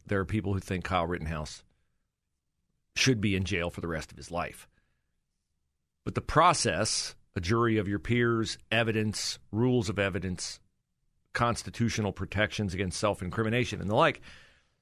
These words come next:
you have to have respect for that. If you watch it work and love it when it puts Derek Chauvin behind bars for a long, long time,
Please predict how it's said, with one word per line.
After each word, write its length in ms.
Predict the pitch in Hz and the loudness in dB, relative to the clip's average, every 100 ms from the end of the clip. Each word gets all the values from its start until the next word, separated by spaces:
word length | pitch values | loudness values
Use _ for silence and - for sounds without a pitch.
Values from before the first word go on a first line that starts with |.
| _ _ - | _ _ 4
you 80 | |
have 140 | 147 170 | 4 6
to 60 | |
have 140 | 151 139 | 4 6
respect 500 | 135 - - 127 - | 4 2 4 2 4
for 220 | 120 117 | 2 6
that. 320 | 151 165 73 - | 8 6 4 0
If 200 | 131 - | 0 2
you 440 | 135 131 120 110 - | 2 2 2 -2 -6
watch 480 | 104 98 139 180 - | -4 4 6 6 4
it 180 | 156 - | 2 2
work 640 | 98 131 123 95 - - - _ _ _ _ _ _ _ _ _ _ _ | 2 4 4 0 -8 -10 -12 _ _ _ _ _ _ _ _ _ _ _
and 520 | 113 113 113 107 107 - - _ _ _ _ - | 0 2 4 2 0 -2 -8 _ _ _ _ -4
love 400 | 101 110 165 175 | 0 6 8 8
it 220 | 113 - - _ - | 2 -2 -16 _ -2
when 160 | 117 | 0
it 160 | 110 - | 0 0
puts 260 | 127 - | -2 -2
Derek 360 | - 131 131 117 | 0 4 4 2
Chauvin 440 | - 160 175 120 | 4 4 4 2
behind 380 | 95 90 104 98 | 0 0 2 2
bars 580 | 95 92 87 92 - - _ - | 2 4 2 0 -4 -12 _ -2
for 140 | 120 | 0
a 80 | 98 | 2
long, 260 | 104 95 | 2 0
long 200 | 85 85 | -2 -4
time, 340 | 80 87 80 | -4 -4 -4